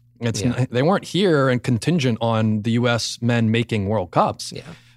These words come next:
Speaker 1: They, they, and this isn't me s-, speaking from my opinion. This is me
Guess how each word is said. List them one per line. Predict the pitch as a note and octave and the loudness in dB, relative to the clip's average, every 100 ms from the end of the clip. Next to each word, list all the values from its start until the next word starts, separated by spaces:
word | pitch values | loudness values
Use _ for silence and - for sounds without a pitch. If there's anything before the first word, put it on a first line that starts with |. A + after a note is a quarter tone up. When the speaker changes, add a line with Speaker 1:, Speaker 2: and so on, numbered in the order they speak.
| - | -6
Speaker 1:
They, | A2 B2 - | 2 2 0
they, | A2 A2 B2+ C#3+ D#3 D#3+ A#2 | -4 0 4 4 6 4 4
and | C#3 C3+ C3 A2 - _ _ - | 4 4 4 0 -4 _ _ -4
this | A#2 A3 F#3+ | 0 2 2
isn't | D3+ D3 A#2 | 2 2 0
me | A#2+ C#3 | 2 2
s-, | - - - | 0 -8 -10
speaking | - - D#3 C3 B2+ A2+ | -10 -2 0 2 2 2
from | G2+ B2+ A2+ | 2 0 2
my | A2+ A2 | 2 0
opinion. | F#2+ D#3+ F#3 G2 G2 A2 | 0 2 2 2 -2 -2
This | D#3 A#2+ | -2 -2
is | G#2 | 0
me | A#2+ C3+ A2+ G2+ | 2 2 2 -2